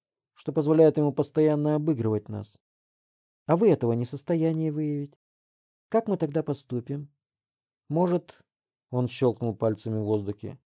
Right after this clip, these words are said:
ваша методика и интуиция дали сбой? Как, кстати, ваше зрение?" Габриэль промолчал. Лео выдержал паузу, снова быстро улыбнулся, надел часы обратно на запястье,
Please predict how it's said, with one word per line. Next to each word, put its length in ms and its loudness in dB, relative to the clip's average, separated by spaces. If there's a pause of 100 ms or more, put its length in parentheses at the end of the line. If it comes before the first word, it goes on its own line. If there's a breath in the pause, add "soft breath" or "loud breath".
(420)
ваша 320 -2
методика 600 0
и 260 -2
интуиция 760 -2
дали 340 2
сбой? 520 -4 (960)
Как, 160 -6
кстати, 380 -6
ваше 260 -4
зрение?" 480 -6 (920)
Габриэль 520 0
промолчал. 720 -6 (960)
Лео 340 6
выдержал 420 2
паузу, 580 -2
снова 440 -2
быстро 360 -4
улыбнулся, 800 -4
надел 400 -2
часы 300 -12
обратно 500 -2
на 140 -4
запястье, 720 -4